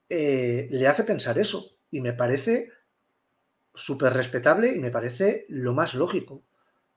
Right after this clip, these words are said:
Pero la opinión de Fernando García es la opinión de Fernando García, que yo la respeto, pero la puedo compartir o no compartir, igual que él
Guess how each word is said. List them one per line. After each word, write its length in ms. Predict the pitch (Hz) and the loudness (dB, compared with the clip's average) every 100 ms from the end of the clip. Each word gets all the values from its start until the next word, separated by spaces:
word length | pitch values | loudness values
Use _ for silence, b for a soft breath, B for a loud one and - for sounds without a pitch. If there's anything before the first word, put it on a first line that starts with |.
| _ _ - | _ _ 0
Pero 420 | 127 120 120 - | 2 4 0 -2
la 180 | 135 120 | 0 0
opinión 280 | 120 117 147 | 0 0 2
de 80 | |
Fernando 380 | 160 170 180 175 | 2 2 2 2
García 380 | 175 170 196 220 | 2 0 0 0
es 40 | |
la 80 | 208 | 0
opinión 240 | 123 120 120 | -4 -2 -2
de 80 | |
Fernando 320 | 165 170 170 190 | -2 -2 0 0
García, 580 | 123 - 202 147 - - _ _ _ _ _ _ _ | 0 0 4 4 2 -10 _ _ _ _ _ _ _
que 140 | - 123 | -4 0
yo 300 | 127 156 156 | 4 4 4
la 160 | 127 | 0
respeto, 560 | 120 139 - 208 254 - | 0 2 2 4 2 -4
pero 160 | - 120 | -8 -6
la 140 | 117 | -4
puedo 360 | - 143 180 185 B B _ | 2 6 6 2 B B _
compartir 720 | 135 120 113 120 147 180 - | -2 0 0 0 -2 -2 -6
o 100 | - | -4
no 120 | 127 202 | 2 4
compartir, 600 | 165 120 - 180 147 - | 4 0 6 6 6 2
igual 260 | 120 131 123 | 4 6 8
que 260 | 135 139 | 8 8
él 240 | 170 214 | 8 6